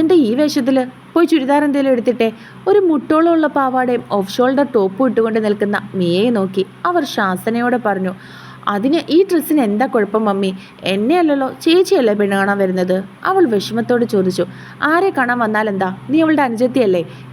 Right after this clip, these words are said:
ഈ ഡ്രസ്സ് ഇട്ടുകൊണ്ടാണോ നീ അവരുടെ മുമ്പിൽ വന്ന് നിൽക്കുന്നത്? പോയി ഡ്രസ്സ് മാറിയിട്ട്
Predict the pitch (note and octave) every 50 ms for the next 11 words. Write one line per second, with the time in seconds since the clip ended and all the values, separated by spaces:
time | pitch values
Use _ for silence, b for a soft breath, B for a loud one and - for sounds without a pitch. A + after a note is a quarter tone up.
0 | C#4 D#4 E4 D4+ E4+ E4 - D#4 A#3 C4 C4+ B3+ B3 A#3 A3+ G#3+ F#3+ E3+ - -
1 | - A#3 B3+ A#3+ A3+ A3+ A3+ A#3 A#3+ A#3 A3 A3 G#3+ B3 A#3 A#3 A3+ A3 A3 A3
2 | G#3 - G#3+ G#3 G#3 G3+ G#3 G#3 B B B B B D#4+ D#4+ B3 C#4+ C4 C4 -
3 | C#4 C#4 B3+ A#3+ A#3+ G#3+ A#3